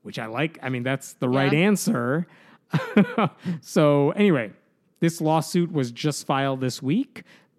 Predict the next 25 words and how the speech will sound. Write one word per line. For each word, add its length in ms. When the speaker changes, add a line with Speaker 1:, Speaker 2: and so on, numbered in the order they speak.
Speaker 1:
They 240
are 100
saying 320
you're 120
violating 680
our 160
First 280
Amendment 360
rights 640
by 200
s-, 160
saying 300
we 60
Speaker 2:
Mm-hmm. 60
Speaker 1:
don't 180
count 200
as 100
a 60
church. 400
That's 220
an 100
establishment 560
of 120
religion 360
problem. 420